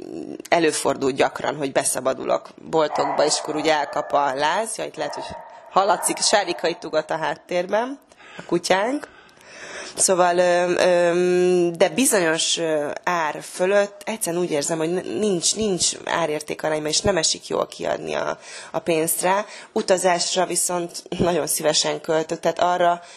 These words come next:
arra meg egyáltalán nem sajnálom, hogy jó helyen lakjunk, hogyha utazunk,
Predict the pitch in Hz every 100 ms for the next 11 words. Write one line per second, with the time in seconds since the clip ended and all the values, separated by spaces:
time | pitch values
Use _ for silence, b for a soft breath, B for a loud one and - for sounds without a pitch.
0 | B 175 170 165 160 160 143 135 151 143
1 | 143 139 - 151 147 143 143 143 147 160
2 | 180 196 160 151 151 147 - 147 147 160
3 | 151 156 147 - 147 143 147 143 -